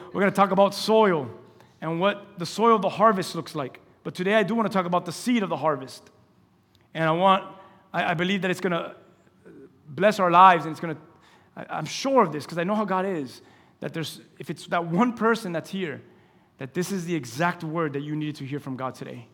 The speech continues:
So I started thinking about that on the way over here, and I said, "Oh my goodness, Love Life, it's about fighting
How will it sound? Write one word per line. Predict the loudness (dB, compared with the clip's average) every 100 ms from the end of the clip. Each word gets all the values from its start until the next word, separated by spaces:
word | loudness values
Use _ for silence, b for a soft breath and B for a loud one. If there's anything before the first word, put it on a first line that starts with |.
| _ _ _ b b b b
So | -6 -4
I |
started | 0 2 2
thinking | -2 -4 2
about | 4 4
that | 2
on | 2
the |
way | 4
over | 4 2
here, | -2
and |
I | -4
said, | -4
"Oh |
my | -2 -2
goodness, | -4 -4 -4
Love | 0 0 2
Life, | 4 2 2
it's | -2
about | 4 4 2 -12 -20 -20
fighting | 0 8 8 8 4 -2 -4 -10